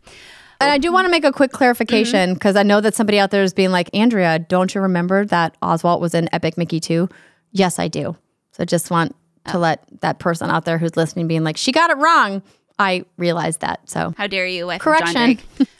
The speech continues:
Speaker 2: Wife of John Drake, how dare you? Another one I wanna give a quick shout out to is World of Goo Two. I never played World of Goo. Didn't do it. But watching this, it's a physics-based puzzler game with co-op. And I'm like,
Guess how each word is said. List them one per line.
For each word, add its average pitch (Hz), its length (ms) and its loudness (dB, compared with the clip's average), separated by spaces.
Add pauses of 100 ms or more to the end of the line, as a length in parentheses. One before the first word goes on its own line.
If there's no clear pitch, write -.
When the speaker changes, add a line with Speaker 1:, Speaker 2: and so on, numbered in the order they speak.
(140)
Speaker 2:
Wife 320 220 -2
of 320 80 -4
John 302 220 2
Drake, 277 160 0
how 269 100 0
dare 247 160 0
you? 196 160 0 (340)
Another 302 300 0
one 320 140 2
I - 20 4
wanna 269 160 -2
give 214 260 -6
a 233 60 -2
quick 247 260 -4
shout 226 280 -2
out 220 160 0
to - 160 -6
is 220 320 0
World 220 220 -2
of 196 180 -6
Goo 214 260 -8
Two. 220 540 -8 (100)
I 233 240 -2
never 220 480 -2
played 220 320 -6
World 175 240 -6
of 165 160 -12
Goo. 170 360 -8 (120)
Didn't 254 300 0
do 240 180 -2
it. - 160 0
But 220 180 2
watching 277 440 0
this, 214 260 0
it's 240 140 -10
a 233 40 -4
physics-based 254 640 -4
puzzler 208 380 -2
game 185 320 -2
with 196 180 -8
co-op. 196 520 0
And 233 80 -6
I'm 247 60 -6
like, 247 180 -4